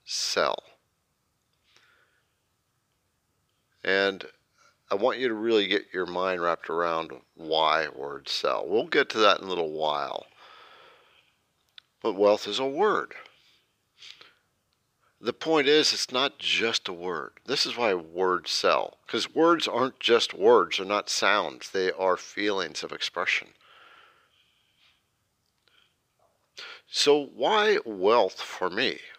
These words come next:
Why is it that I walk into a store and words like welcome, I mean, they do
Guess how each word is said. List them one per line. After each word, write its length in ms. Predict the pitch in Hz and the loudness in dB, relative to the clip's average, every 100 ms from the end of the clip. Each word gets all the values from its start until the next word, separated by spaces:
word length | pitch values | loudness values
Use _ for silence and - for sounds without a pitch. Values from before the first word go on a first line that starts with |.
| _ _ _ _ _ _ - | _ _ _ _ _ _ 0
Why 220 | 120 180 | 8 8
is 120 | 160 | 8
it 120 | 160 | 4
that 180 | 131 120 - - - - _ | 6 6 4 -14 -16 -20 _
I 160 | 139 165 | 6 6
walk 380 | 156 143 135 127 | 8 6 6 0
into 320 | 127 110 104 | -4 0 2
a 60 | |
store 640 | 95 - 151 156 107 90 95 - - - - - | 0 2 4 6 8 6 2 -8 -20 -20 -20 -2
and 760 | 101 104 107 104 104 104 95 - - - _ _ _ _ _ _ _ _ _ _ _ - - - _ | 2 4 4 4 2 0 -2 -8 -12 -16 _ _ _ _ _ _ _ _ _ _ _ -20 -20 -20 _
words 680 | 104 117 113 117 110 95 - | 6 8 10 8 4 0 0
like 540 | 98 90 90 87 - - - - | 4 4 4 2 -2 -6 -6 -6
welcome, 840 | 139 170 156 147 143 135 135 131 131 | 4 4 4 2 4 6 4 2 2
I 440 | 127 - 139 147 | 2 0 -2 0
mean, 180 | 160 147 | 0 2
they 720 | 147 139 143 139 143 139 135 | 4 6 6 4 2 0 -4
do 320 | 117 101 131 | -4 2 4